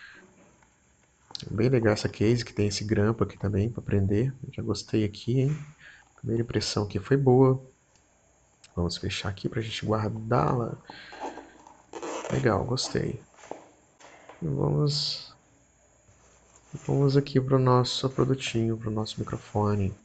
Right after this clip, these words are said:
A caixinha bem minimalista, eu comprei com dois, tá, pessoal? Algumas especificações. Esse aqui é o modelo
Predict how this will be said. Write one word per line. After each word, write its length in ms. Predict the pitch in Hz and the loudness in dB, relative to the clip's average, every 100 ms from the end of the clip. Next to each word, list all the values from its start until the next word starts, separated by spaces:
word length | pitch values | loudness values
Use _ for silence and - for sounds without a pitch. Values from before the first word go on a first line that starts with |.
| - | -14
A 200 | 135 127 | -10 -8
caixinha 340 | - 113 - 104 | -6 -4 -4 0
bem 160 | 104 | 0
minimalista, 580 | 107 107 113 120 143 - | 0 2 2 2 2 2
eu 60 | - | 0
comprei 320 | 104 104 101 | 2 2 2
com 320 | - - 120 | 0 -2 2
dois, 340 | 107 117 147 | 6 6 4
tá, 200 | - 135 | 0 -2
pessoal? 520 | 139 120 - 95 117 - _ _ _ _ _ _ _ - - - - - - - - - - - - - | -2 -4 -2 -2 -4 -10 _ _ _ _ _ _ _ -20 -20 -20 -20 -20 -20 -20 -20 -20 -20 -20 -16 -8
Algumas 280 | 107 101 | -4 -2
especificações. 1300 | 104 - - - - 101 - 127 135 156 160 - - | -4 -6 -8 -6 -4 -2 0 2 4 4 2 -4 -10
Esse 160 | - 107 | -6 -6
aqui 160 | - | -2
é 40 | 110 | 2
o 40 | |
modelo 600 | 110 107 107 107 104 101 | 2 6 6 6 4 2